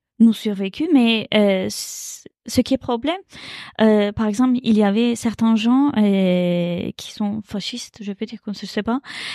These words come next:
et ils nous ont jet-, jeté le, les pierres et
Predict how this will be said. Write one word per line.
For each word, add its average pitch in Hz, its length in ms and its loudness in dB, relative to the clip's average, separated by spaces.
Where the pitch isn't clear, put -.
et 208 560 4
ils 226 240 4
nous 220 240 4
ont 208 420 4
jet-, 202 540 2
jeté 214 560 0
le, 190 440 2
les 196 200 0
pierres 269 560 -8
et 220 720 2